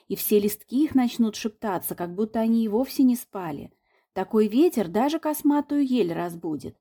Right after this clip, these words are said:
А известно уж, что нет такой сони на свете, как растрепанная, косматая, замухрастая ель. Как начнет ветерок махать ее ветками, она поневоле проснется, а вместе с нею проснется и все, что живет на ней.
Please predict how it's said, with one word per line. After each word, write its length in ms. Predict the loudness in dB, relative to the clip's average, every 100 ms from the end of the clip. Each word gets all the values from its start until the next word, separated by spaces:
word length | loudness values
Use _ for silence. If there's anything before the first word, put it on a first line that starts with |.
| _ _ _
А 140 | 2
известно 600 | 2 2 0 0 2 4
уж, 160 | 2 0
что 200 | -6 -2
нет 240 | 0 0
такой 300 | -4 -2 -2
сони 320 | -2 2 4 4
на 180 | 2
свете, 520 | -2 -4 -2 -2 -4 -16 _
как 180 | -12 -4
растрепанная, 840 | -2 -2 -2 2 2 2 0 0
косматая, 680 | -4 -8 -6 -4 -2 0 -2
замухрастая 760 | 0 -2 -2 0 0 -2 -4
ель. 440 | -4 -4 -4 -4 -8 _
Как 200 | -6 -2
начнет 520 | 2 0 0 2 2 2
ветерок 500 | -4 -2 0 0 0
махать 460 | -4 -2 -4 -4
ее 180 | -2 -2
ветками, 540 | 0 -2 -4 -8 -8 -10 _
она 220 | 2 2
поневоле 560 | 6 4 4 0 -4 -4
проснется, 760 | -6 -6 -4 -2 -4 -8 -20 -20 _ _
а 100 | -2
вместе 380 | 0 0 0 -6
с 100 | 0
нею 240 | 2 2
проснется 640 | 2 -2 -2 -4 -4 -4
и 40 | -6
все, 200 | -4 -6
что 200 | -6 -6
живет 420 | -4 -2 -2 -2
на 160 | -4 -4
ней. 280 | -4 -6